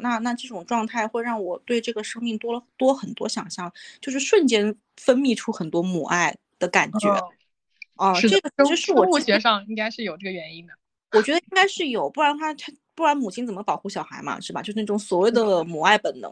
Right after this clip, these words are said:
Speaker 1: 嘛，
Speaker 2: 是的。
Speaker 1: 这个其实也是伴随着激素的分泌，反正是对我，是对我有影响了。啊，那段时间，
Speaker 2: 嗯。
Speaker 1: 那段时间就会觉得，哇，心中整个人都要飘上天了，就觉得，哇，工作算什么？我不工作了，我就要养小孩。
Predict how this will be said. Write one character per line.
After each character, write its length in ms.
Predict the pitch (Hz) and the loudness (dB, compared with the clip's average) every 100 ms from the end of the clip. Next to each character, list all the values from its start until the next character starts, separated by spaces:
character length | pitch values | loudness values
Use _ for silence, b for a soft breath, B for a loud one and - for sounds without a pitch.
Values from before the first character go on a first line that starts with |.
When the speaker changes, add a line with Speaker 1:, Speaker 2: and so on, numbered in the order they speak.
| - | -4
Speaker 1:
嘛， 100 | 165 | -4
Speaker 2:
是 20 | |
的。 40 | 156 | -4
Speaker 1:
这 100 | 233 | -4
个 100 | 220 | -4
其 160 | - | -6
实 200 | 196 220 220 | -6 -2 -2
也 80 | - | -4
是 80 | |
伴 180 | 202 226 214 | -2 -2 -2
随 100 | 196 | -8
着 40 | |
激 180 | - 220 | -6 -12
素 180 | - 233 | -12 -10
的 80 | 185 | -8
分 180 | 202 220 | -6 -4
泌， 280 | 220 165 - | -6 -8 -4
反 100 | 196 | 0
正 100 | 269 | 2
是 80 | 392 | 2
对 100 | 370 | 4
我， 220 | 311 170 _ - | 2 2 _ -10
是 260 | - 370 | 0 2
对 140 | - 339 | 4 4
我 140 | 208 | 6
有 100 | 233 | 4
影 140 | 170 196 | 0 -8
响 200 | 190 151 | -10 -10
了。 140 | - _ _ _ _ _ _ - | -12 _ _ _ _ _ _ -8
啊， 120 | 208 | -4
那 140 | 240 330 | -2 0
段 160 | 311 | 2
时 180 | 214 240 | 2 -2
间， 160 | 240 262 | -2 -2
Speaker 2:
嗯。 80 | 262 _ - | -4 _ -12
Speaker 1:
那 120 | 330 | -4
段 160 | 311 | -4
时 140 | 294 247 | -4 -4
间 160 | 254 | -4
就 140 | 262 277 | -2 -2
会 120 | 277 | -4
觉 140 | 269 220 | -4 -4
得， 200 | 220 - b b b b | -4 -6 b b b b
哇， 140 | 254 220 | -6 -6
心 200 | - 285 | -4 -2
中 180 | 294 294 | 0 0
整 140 | 196 | -2
个 60 | 202 | -2
人 140 | 226 | 0
都 80 | 269 | 0
要 60 | 254 | 0
飘 240 | - 262 | 2 4
上 140 | 269 247 | 4 2
天 200 | 247 240 | 2 2
了， 120 | 208 | 0
就 80 | 220 | -2
觉 60 | 220 | -4
得， 80 | 226 | 2
哇， 160 | 381 - - | 2 2 -6
工 180 | 349 403 | -4 0
作 140 | 359 | 0
算 220 | - 330 | 0 -4
什 100 | 277 | -6
么？ 160 | 214 190 | -8 -4
我 100 | 254 | -4
不 140 | - 523 - | 0 2 6
工 80 | 453 466 | 6 8
作 140 | 440 | 6
了， 100 | 269 | 6
我 60 | 240 | 2
就 100 | 403 | 0
要 100 | 415 | 2
养 180 | 349 370 | 2 2
小 200 | - 214 | 0 -2
孩。 280 | 202 170 | -4 -6